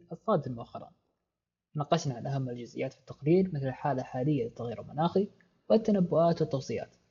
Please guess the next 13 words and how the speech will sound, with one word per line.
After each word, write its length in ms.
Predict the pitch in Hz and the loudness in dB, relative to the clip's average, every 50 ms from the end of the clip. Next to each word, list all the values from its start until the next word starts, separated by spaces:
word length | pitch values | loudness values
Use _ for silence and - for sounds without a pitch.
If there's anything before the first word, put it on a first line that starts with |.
| _ _ _ _ _ _ _ _ _ - | _ _ _ _ _ _ _ _ _ -2
بحكم 380 | 151 - 196 190 190 160 135 131 | 4 6 6 6 6 4 2 2
هذه 180 | 135 127 131 | 2 0 -2
الحلقة 420 | 127 - - 165 160 143 - - 135 | -2 -4 -2 -2 -2 -2 -4 -4 -6
الأولى 340 | 120 - 185 190 165 135 117 | 2 6 6 8 8 6 4
من 140 | 117 113 | 2 -4
البودكاست، 640 | - - - - 196 - - 180 180 185 185 - - | -10 -12 -12 -12 -12 -2 2 4 4 4 2 0 -2
وبحكم 400 | 156 - - - 208 202 - 151 | -4 -2 0 -2 0 0 0 -2
خبرتنا 440 | - - 151 147 160 160 160 - 160 | -2 -2 -2 -2 0 0 0 -2 -2
الضئيلة 440 | 170 - - - 226 214 170 135 123 | -2 -4 0 4 6 6 6 6 4
في 200 | - - 131 135 | 2 0 -2 -2
استخدام 460 | - - 147 - - 147 139 139 131 | 0 -2 -4 0 2 4 4 4 2
معدات 380 | 123 117 127 135 139 127 127 123 | 0 0 0 0 0 0 0 -2
التسجيل، 540 | 131 - - 135 - - 175 220 240 233 | -4 -4 -6 -6 2 4 4 4 4 2